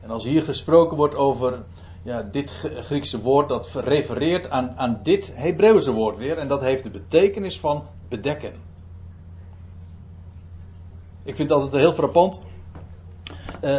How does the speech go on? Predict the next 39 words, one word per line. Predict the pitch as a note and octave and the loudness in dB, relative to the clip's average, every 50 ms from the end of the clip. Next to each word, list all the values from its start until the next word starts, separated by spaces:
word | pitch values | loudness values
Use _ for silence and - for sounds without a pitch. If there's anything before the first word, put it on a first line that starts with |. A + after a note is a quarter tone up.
| C3+ C3 C3 | 0 -2 -4
de | - - | -4 0
eerste | B3+ C4+ C4 C4 - G#3+ | 4 6 6 4 4 0
keer | - A#3 A3+ G3 | 2 4 4 8
dat | F3 G3 F#3 F#3+ | 10 8 8 8
dit | - E3+ D3 A#2+ | 6 4 4 4
woord, | C3 F3 A3 B3+ C#4 - - - - - - | 6 8 8 8 6 4 -4 -12 -16 -14 -2
trouwens, | - D3+ D3 D#3 F#3+ A3 A3 - - - - - - | 0 2 2 4 2 0 -2 -4 -8 -10 -12 -12 -10
als | - C#3 - - | -10 -10 -10 -8
ik | - | -8
het | C#3+ B2+ | -2 0
heb | D3 F3 E3 | 0 0 2
over | E3 C#3 B2 A#2 A2 | 0 0 -2 -2 -6
dit | B2+ A#2+ G#2+ - | -8 -10 -6 -2
Hebreeuwse | A#2+ C#3 C3+ G#2+ C#3 F#3+ A#3 A3 - F#3 D3 | -2 0 0 4 4 4 4 4 2 0 -2
begrip. | C3+ - - D3+ F3+ G3 - - - - - - - - | -2 0 2 0 0 0 -2 -8 -16 -18 -18 -20 -12 -10
De | D3 C#3 | -8 -2
eerste | - C#4 C4+ A#3+ - G#3+ | 2 4 4 4 2 0
keer | - G#3+ G3 E3+ | 4 4 6 6
dat | D#3+ D3+ C#3 | 6 6 4
het | C3+ C3+ | 2 -2
in | D#3 C#3 B2+ | -4 -2 -2
de | A#2 A#2 A2+ G#2+ G#2 G#2 | 0 0 0 -2 -2 -4
Hebreeuwse | G2+ B2 A#2+ D3+ G#3+ A#3+ G#3+ F3+ E3+ | -4 -2 2 4 4 4 4 4 4
Bijbel | D3+ D3+ C#3 B2 A2+ | 4 6 6 4 2
voorkomt, | G#2 - F#3 G3 G3+ G3+ G3+ G3 F3+ D#3+ | 0 4 4 6 6 4 2 -2 0 0
dat | D#3 D3+ D3 | 0 0 0
is | C#3 | -4
in | C3+ C#3 A#2 | -6 -6 -6
verband | A2 A2+ A#2 D#3+ D#3+ C#3 | -4 0 0 0 2 0
met | C#3 C3 - | -2 -4 -4
de | A#2+ | -6
geschiedenis | - - - - F3+ D#3+ D#3 C#3+ B2 - | -8 -8 -8 -8 -6 -6 -6 -8 -8 -4
van | - A2+ A#2 | -2 -2 2
Noach. | C3 E3+ F3+ B2 A2 C#3+ G#3 - - - - - - - - - - - - - - - - - - - - - - - | 4 4 6 6 4 2 0 -2 -8 -14 -18 -18 -18 -18 -18 -18 -18 -18 -18 -18 -18 -18 -18 -18 -18 -18 -18 -18 -8 2
Dat | B2 C3+ C3+ C3+ - | 4 4 4 4 0
hij | B2+ A#2+ B2+ C3+ C#3+ C#3+ C#3+ C#3+ C#3+ - A#2 | -4 0 4 6 6 6 4 2 -2 -6 -4
de | A2 A#2 - F#2+ | -2 -2 -2 0
ark | - F#3 A3 - - | 0 0 0 2 0
moest | E3 D#3+ E3 E3 - - - - | -2 -2 -2 -2 -2 -6 -8 -12